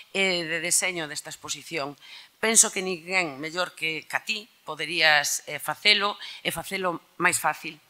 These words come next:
Quero agradecerche o teu intacto compromiso con este museo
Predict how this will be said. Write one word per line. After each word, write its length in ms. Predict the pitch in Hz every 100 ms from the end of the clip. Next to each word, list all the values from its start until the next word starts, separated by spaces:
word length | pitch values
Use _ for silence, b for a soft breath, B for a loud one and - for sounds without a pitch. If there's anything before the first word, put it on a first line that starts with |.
| B B B B B
Quero 560 | - 214 214 208 208 190
agradecerche 800 | 190 180 175 220 196 - 220 208 -
o 100 | 175
teu 400 | - 180 165 160 -
intacto 480 | 170 175 208 - 170
compromiso 720 | 180 180 - 185 180 - 160
con 240 | - 165 160
este 160 | -
museo 480 | 165 156 - 190